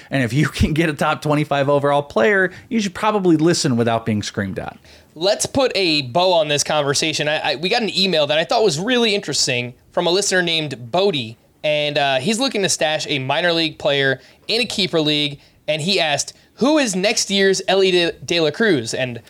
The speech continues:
Speaker 1: Ooh.
Speaker 2: I know we get into trouble every year. "Who is this year's blank? Who is this year's blank?" I highly doubt that there are any six-foot-five freak athletes in the minors that are gonna come up and hit the ball a hundred and twenty miles per hour. But Welsh,
Speaker 1: Well.
Speaker 2: what I would like to ask you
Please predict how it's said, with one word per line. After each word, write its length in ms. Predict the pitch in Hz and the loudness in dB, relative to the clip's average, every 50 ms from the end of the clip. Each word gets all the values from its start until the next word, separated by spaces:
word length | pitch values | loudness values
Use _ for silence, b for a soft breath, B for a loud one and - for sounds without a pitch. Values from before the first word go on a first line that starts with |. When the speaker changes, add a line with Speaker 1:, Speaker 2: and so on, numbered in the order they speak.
| B B | B B
Speaker 1:
Ooh. 240 | 147 185 190 - 104 - | -12 -10 -10 -10 -6 -2
Speaker 2:
I 140 | 180 214 | -2 0
know 240 | 214 190 180 180 185 | 2 2 2 2 2
we 140 | 175 175 160 | 2 0 0
get 160 | 139 156 156 | 0 0 -2
into 180 | 156 151 - 156 | 0 -2 -2 -4
trouble 560 | - - - 147 143 139 143 143 139 139 131 | -4 0 2 2 2 2 2 2 2 0 0
every 320 | - 135 147 147 160 156 | 0 0 0 2 2 0
year. 240 | 143 135 135 135 127 B B B - | 2 2 0 0 -2 B B B -2
"Who 180 | - 208 233 240 | 0 2 4 4
is 140 | 233 165 190 | 2 2 2
this 200 | 208 202 - 185 | 0 0 0 2
year's 260 | 185 185 190 185 - | 2 2 2 2 0
blank? 380 | - - 131 139 117 101 - - | -2 0 0 0 0 -2 -6 -4
Who 180 | - 175 202 208 | -2 0 2 2
is 120 | 202 170 | 2 0
this 160 | 175 170 - | -2 -6 -4
year's 140 | 170 170 139 | -4 -4 -4
blank?" 340 | 113 139 120 107 98 104 - B B B | -2 -2 -2 -2 -4 -6 -14 B B B
I 140 | - 151 160 | -4 -4 -4
highly 320 | - 180 220 240 247 226 | 0 0 0 0 0 -2
doubt 240 | 185 - 196 190 190 | -2 0 -2 -2 0
that 140 | - 165 - | -2 -2 0
there 140 | 175 170 160 | 0 2 2
are 20 | |
any 380 | 160 175 170 160 156 147 135 B B B B B B | 2 2 0 0 0 -2 -4 B B B B B B
six-foot-five 1000 | - - - - 254 - - - 220 220 - - - 180 175 170 170 170 165 - | -6 -2 -2 -2 0 -2 -4 0 0 -2 -2 0 0 0 2 2 2 0 -2 -2
freak 400 | - - 160 165 208 220 - - | -6 -4 0 2 2 2 0 -2
athletes 400 | - 156 165 156 - 175 165 - | -4 -4 -4 -2 -2 -4 -4 -2
in 60 | 170 165 | -2 0
the 60 | 147 | 0
minors 360 | 147 147 147 147 147 143 123 | 2 2 2 2 0 0 0
that 100 | 147 139 | 0 -2
are 60 | 143 | -2
gonna 120 | 139 147 143 | -2 -2 -6
come 180 | - - 151 147 | -4 0 2 2
up 140 | 143 143 | 2 0
and 100 | 143 139 | -2 -4
hit 100 | 139 147 | -4 -4
the 60 | - 135 | -2 0
ball 280 | 143 143 135 131 - - | 2 4 4 4 2 2
a 80 | 127 | -2
hundred 340 | - - 175 165 143 156 156 | 0 0 -2 0 0 -2 -4
and 120 | 151 147 | -2 -4
twenty 340 | - - - 156 151 143 139 | -6 -6 0 0 0 0 0
miles 280 | 135 131 123 123 120 - | 0 0 0 0 0 -2
per 140 | - 139 127 | 0 -2 0
hour. 180 | 110 104 101 - - | 0 0 0 -2 0
But 160 | - 165 - 190 | -2 -2 -2 0
Welsh, 440 | 220 269 269 220 151 135 180 214 - | -2 0 2 2 2 2 0 0 -2
Speaker 1:
Well. 220 | 226 262 233 214 b b b b b b b - | -2 -2 -4 -8 b b b b b b b -4
Speaker 2:
what 180 | 147 180 190 196 | 0 2 2 2
I 100 | 185 185 | 2 2
would 160 | 185 190 180 | 0 0 0
like 240 | 196 247 262 247 247 | 2 0 0 0 -2
to 160 | - 226 - | -4 -4 -2
ask 340 | 180 185 165 160 - - - | -2 0 -2 -2 -2 -4 -4
you 440 | 190 247 247 170 123 113 113 117 | -2 0 0 0 0 -2 -6 -10